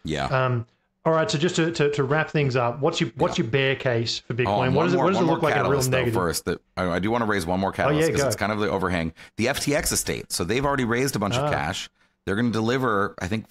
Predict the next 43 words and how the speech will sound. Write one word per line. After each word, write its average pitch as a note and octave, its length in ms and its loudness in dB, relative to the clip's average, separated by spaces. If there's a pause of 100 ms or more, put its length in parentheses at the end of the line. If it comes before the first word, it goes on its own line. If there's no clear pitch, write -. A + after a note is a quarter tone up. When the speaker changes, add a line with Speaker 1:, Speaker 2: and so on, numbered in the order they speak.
(100)
Speaker 1:
fifteen A2+ 380 -4
billion G2 360 -2
dollars F#2+ 380 -2
of E2+ 80 -12
cash, E2+ 380 -4
they G2+ 120 -6
said, A2 300 -4
to G2+ 80 -10
their F2+ 140 -2
creditor G2+ 320 -4
base. A#2 360 -4 (560)
Um, F2+ 400 0 (440)
there F#2 180 0
are F#2 140 2
claims F2+ 420 -2
funds F2+ 240 -2
in F2+ 80 -2
there E2+ 140 -4
too, G#2 260 -4
but, C#3+ 220 -4 (180)
I G2 40 -4
mean, F#2 220 -2
it's, - 280 -6
it A2 120 -2
is A#2 200 -2
a G2 80 -2
creditor, F#2+ 400 -4 (240)
creditor A2 320 -2
base D#2+ 280 -2
largely E2+ 460 -2
comprised D2+ 580 -4
of D2 160 -8 (380)
crypto C3 400 -2
native A#2 300 0
investors. G2+ 640 -4 (480)
Um, F2+ 280 -2
so - 180 -2
I A#2 140 0
think C3+ 260 -2
you, G#2+ 100 0
you G#2+ 240 -2
will C#3 140 0
see A#2+ 420 -2